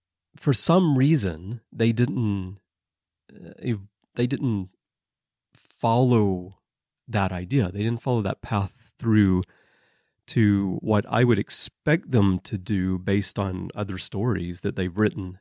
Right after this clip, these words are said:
I mean, this was written by Brannon Braga and Rick Berman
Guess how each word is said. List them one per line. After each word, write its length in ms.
I 60
mean, 120
this 200
was 140
written 280
by 360
Brannon 260
Braga 360
and 180
Rick 140
Berman 380